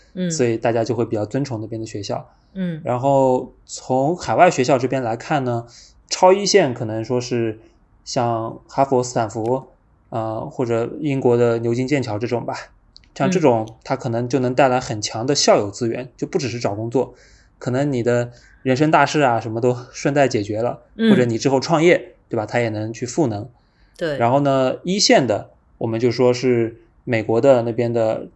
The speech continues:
Speaker 2: 呃，藤校，然后英国有，有五个学校嘛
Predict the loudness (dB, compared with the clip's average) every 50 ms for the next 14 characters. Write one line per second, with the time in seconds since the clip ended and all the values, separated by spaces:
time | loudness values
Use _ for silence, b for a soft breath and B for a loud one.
0 | _ -10 -6 -4 -2 -2 -4 -6 -8 -6 -6 -2 4 4 4 4 4 0 -8 -18
1 | _ _ _ _ _ -8 -6 -4 -4 -4 -2 -2 -2 0 2 2 4 4 2 2
2 | 0 -4 -8 -14 -6 -4 -2 0 0 -2 -2 -4 -4 -8 -12 _ _ _ _ -2
3 | 0 0 2 0 0 0 0 0 0 0 0 0 0 0 -2 -4 -10 -14